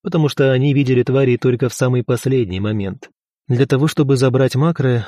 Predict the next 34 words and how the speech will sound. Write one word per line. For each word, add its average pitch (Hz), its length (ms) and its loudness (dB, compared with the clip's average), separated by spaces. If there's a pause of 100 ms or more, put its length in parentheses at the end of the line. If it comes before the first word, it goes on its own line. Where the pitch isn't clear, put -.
останавливались 131 760 2
только, 101 540 -2
когда 131 340 0
очередная 127 540 2
тварь 143 260 2
была 127 260 2
на 127 120 2
счету - 380 -2
кого-то 135 440 0
из 135 180 -2
парней, 120 540 -2 (260)
и 170 180 2
один 120 280 4
раз 131 280 0
ради 117 260 0
моего, 120 520 0 (260)
когда 104 280 0
мне 113 180 0
понадобилось 98 580 -4
подзарядиться. 95 840 -4 (340)
Несколько 131 560 2
раз 143 220 2
кошки 139 360 0
перелетали 135 640 2
через 104 300 0
внешний 107 440 0
круг 135 400 -2 (180)
и 143 120 2
приземлялись 135 580 2
в - 80 -14
центре 98 480 -2
нашей 101 340 -4
маленькой 98 420 -2
группы. 92 500 -6